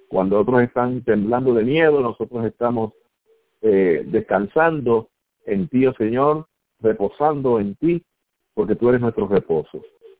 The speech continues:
Así que gracias, Señor, por esa palabra viva, eh, que nos has,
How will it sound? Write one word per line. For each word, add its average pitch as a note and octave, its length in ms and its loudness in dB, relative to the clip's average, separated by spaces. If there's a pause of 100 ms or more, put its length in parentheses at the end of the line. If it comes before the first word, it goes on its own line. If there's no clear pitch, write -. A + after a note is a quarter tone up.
Así G2+ 180 -8
que G#2+ 180 0
gracias, G#2 580 0
Señor, A2+ 380 -4 (140)
por G2+ 140 -4
esa G#2 160 -4
palabra G2 500 0
viva, F2+ 500 -4 (440)
eh, E2+ 580 2 (180)
que G#2 160 -2
nos F2 240 -4
has, G2+ 220 0